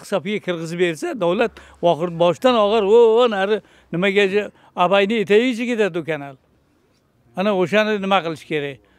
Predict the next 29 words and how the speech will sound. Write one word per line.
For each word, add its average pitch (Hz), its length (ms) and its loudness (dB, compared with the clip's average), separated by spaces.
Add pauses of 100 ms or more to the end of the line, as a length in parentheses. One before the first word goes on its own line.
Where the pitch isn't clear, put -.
(120)
U 220 60 0 (320)
kanalni 226 440 2 (200)
odamlar 214 440 0
burun, 220 300 -4 (300)
o, 180 120 2 (200)
o, - 20 0 (400)
Sovet 180 360 0
tuzilmasidan 185 580 -2
oldin 175 320 -2
qo'lda 190 360 0
kovlagan 226 420 2
kanal 156 320 -2
u, 135 60 -12 (140)
Damariq 170 440 -2
degan 160 240 -10 (520)
kanal. 156 280 -2 (140)
Yozib 196 420 4
borishdi 220 440 2
bular, 233 240 4
suv 202 220 -6
xo'jaligiga 185 600 0
ham 233 120 0
bordi, 190 300 0
boshqa 175 320 -4
ham 226 80 -2
bordi. 202 300 -2 (380)
Bilanib 196 300 2
san 214 240 0
qilmadi-da. 220 460 -2